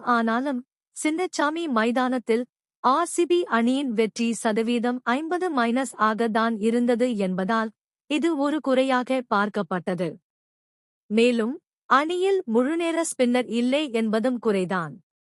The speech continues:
கிருணால் பாண்டியாவை நம்பித்தான் சென்றார்கள். பெரிய பிரச்சினை. மெகா ஏலத்தில் ஆர் சி பி அணி அதிகமாக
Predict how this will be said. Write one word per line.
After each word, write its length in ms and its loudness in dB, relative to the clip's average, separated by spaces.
கிருணால் 420 2
பாண்டியாவை 720 2
நம்பித்தான் 640 0
சென்றார்கள். 720 -2
பெரிய 340 2
பிரச்சினை. 540 -2
மெகா 420 0
ஏலத்தில் 560 2
ஆர் 220 4
சி 200 0
பி 200 2
அணி 360 0
அதிகமாக 720 0